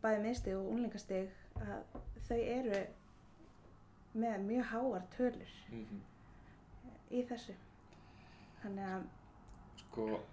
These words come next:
Speaker 2: virkilega háar tölur og þetta er ekki, þú veist, þetta er eitt af, af því að, hérna, líka í þessari almennu athugasemd, það stendur að,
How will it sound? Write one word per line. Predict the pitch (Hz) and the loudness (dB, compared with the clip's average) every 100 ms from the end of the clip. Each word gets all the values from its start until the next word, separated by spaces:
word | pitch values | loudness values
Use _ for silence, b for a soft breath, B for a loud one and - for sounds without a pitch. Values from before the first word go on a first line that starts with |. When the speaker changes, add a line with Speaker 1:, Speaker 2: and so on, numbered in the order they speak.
| - - 92 | -14 -12 -10
Speaker 2:
virkilega | - - 151 | -4 0 2
háar | 160 165 165 | 2 0 0
tölur | 180 113 | 2 2
og | 107 | 0
þetta | 156 156 165 | -2 -2 -2
er | |
ekki, | 170 - 143 | -2 -4 -4
þú | 135 | -2
veist, | 131 - | -2 -2
þetta | 143 - | -4 -2
er | 143 | 0
eitt | 143 - - | 0 -2 -2
af, | 131 123 | 0 0
af | 120 120 | -4 -2
því | 123 | 0
að, | 123 123 - | 2 0 -4
hérna, | 123 123 120 117 120 120 | -8 -8 -6 -4 -6 -6
líka | 131 147 - | -6 -4 0
í | 139 | 0
þessari | 135 135 | 2 2
almennu | 131 131 123 | 2 2 0
athugasemd, | 123 98 - - | 0 0 0 -2
það | 120 | -4
stendur | - 127 131 127 | -2 -2 0 2
að, | 113 | 4